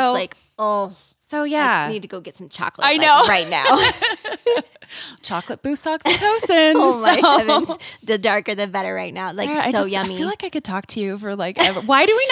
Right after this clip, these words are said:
Speaker 2: not talk
Speaker 1: Well,
Speaker 2: all
Speaker 1: I
Speaker 2: the
Speaker 1: just,
Speaker 2: time?
Speaker 1: I know.
Speaker 2: <laughs>
Speaker 1: No, but I just love talking about this. I love taking, trying, t-, I'm not very good at it, but I love trying
Speaker 2: Oh,
Speaker 1: to
Speaker 2: please.
Speaker 1: take the feelings that I
Speaker 2: Yeah.
Speaker 1: see at these births
Speaker 2: Yeah.
Speaker 1: and the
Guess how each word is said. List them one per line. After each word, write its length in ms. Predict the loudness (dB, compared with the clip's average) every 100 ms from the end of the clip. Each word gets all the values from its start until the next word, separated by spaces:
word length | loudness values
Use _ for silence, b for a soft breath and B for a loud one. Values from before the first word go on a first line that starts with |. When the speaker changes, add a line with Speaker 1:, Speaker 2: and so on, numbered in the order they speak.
| 2
Speaker 2:
not 100 | 4
talk 180 | 6
Speaker 1:
Well, 100 | 8 8
Speaker 2:
all 160 | 8
Speaker 1:
I 20 |
Speaker 2:
the 80 | 4
Speaker 1:
just, 80 | 2
Speaker 2:
time? 220 | 4 4 4
Speaker 1:
I 120 | 2
know. 260 | -2 -2 -2
Speaker 2:
<laughs> 260 | 0 0
Speaker 1:
No, 160 | 2 4
but 120 | 4
I 120 | 4
just 180 | 2 -2
love 320 | 0 2 2
talking 300 | 0 -6 -4
about 440 | 0 0 0 -4 -8
this. 280 | -6 -6 -6
I 60 |
love 180 | -4 -4
taking, 460 | -4 -6 -4 -6 -6
trying, 520 | -4 -2 -2 -2 -2
t-, 80 | -6 _ B B B
I'm 140 | -4 0
not 180 | 0 0
very 220 | -2 -4
good 160 | -4
at 160 | -2 -2
it, 100 | -4
but 100 | -4
I 120 | -4
love 480 | -6 -4 -2 -2 -4
trying 480 | -8 -4 -4 -2 -6
Speaker 2:
Oh, 40 |
Speaker 1:
to 60 | -8
Speaker 2:
please. 120 | -12
Speaker 1:
take 240 | -10 -10 -10
the 80 | -14
feelings 840 | -14 -10 -6 -6 -4 -6 -6 -10
that 200 | -8 -6
I 100 | -6
Speaker 2:
Yeah. 40 |
Speaker 1:
see 320 | -8 -10 -8 -8
at 100 | -8
these 160 | -14
births 500 | -10 -8 -8 -8 -12 -8
Speaker 2:
Yeah. 260 | -6 -6 -6
Speaker 1:
and 160 | -4
the 100 | -4